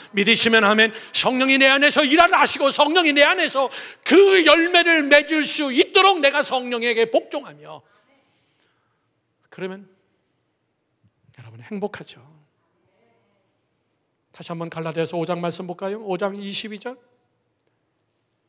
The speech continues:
"사랑과 희락과 화평과 오래 참음과 자비와 양성과 충성과 온유와 절제." 자,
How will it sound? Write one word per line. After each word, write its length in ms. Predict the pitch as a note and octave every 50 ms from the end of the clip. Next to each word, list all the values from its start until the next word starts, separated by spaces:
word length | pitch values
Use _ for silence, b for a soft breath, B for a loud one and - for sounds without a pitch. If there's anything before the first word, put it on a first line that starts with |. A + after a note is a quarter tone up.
| _ _
"사랑과 640 | _ - - - G#3+ A3+ A3+ A3 G3+ F3 B2 G2 _ _ _ _ _ _ _ _ _ _ _ _
희락과 680 | - - - G#3+ A#3 A#3+ _ - F#3 C3 G#2 _ _ _ _ _ _ _ _ _ _ _
화평과 640 | _ - A3 - - A3+ A#3+ A#3 G#3+ F3 A2+ G2 _ _ _ _ _ _ _ _ _
오래 240 | - F3+ F#3+ A3 A#3
참음과 580 | A3+ - A3+ A3+ A#3 A#3 A3+ A#3+ A#3+ A#3+ _ _
자비와 540 | - E3+ F#3 F3+ G3+ G#3 G3+ A3 G#3+ A3 G3+
양성과 520 | F#3+ F3 F#3 F#3+ D#3+ G3 G3+ G3+ A3 A3 G#3+
충성과 600 | - - B3 A#3+ G#3 A#3+ A#3 A3+ G#3+ A#3 A#3 A#3 -
온유와 440 | F#3 F3 F#3 F#3 F#3+ F#3 F#3 F#3+ F#3
절제." 480 | - C#3+ C3 G#2+ - - A#2 G#2 _ _ _ _ _ _ _ _ _ _ _ -
자, 220 | - - -